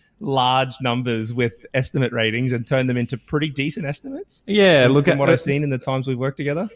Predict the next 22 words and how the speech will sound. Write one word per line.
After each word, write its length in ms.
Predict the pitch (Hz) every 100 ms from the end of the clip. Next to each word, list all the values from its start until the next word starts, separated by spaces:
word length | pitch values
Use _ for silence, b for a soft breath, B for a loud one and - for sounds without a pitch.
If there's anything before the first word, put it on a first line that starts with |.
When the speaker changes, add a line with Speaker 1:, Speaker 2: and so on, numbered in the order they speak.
| _ 175
Speaker 2:
It's 160 | -
been, 220 | - 170 160
it, 200 | 156 151
it's, 400 | 139 - - -
I 40 | 123
mean, 400 | 131 127 117 113
that 280 | 123 123 - _ - -
kind 180 | 123
of 40 | 113
speaks 280 | - 110 117
a 40 |
little 160 | 107 104
bit 140 | 98
to 80 | 104
the 80 | 98
professional 440 | 104 101 92 92
services 440 | - 92 87 92 -
side 280 | 104 92 87
of 40 |
the 80 | 85
work, 380 | 92 90 80 -
because 520 | 92 104 90 -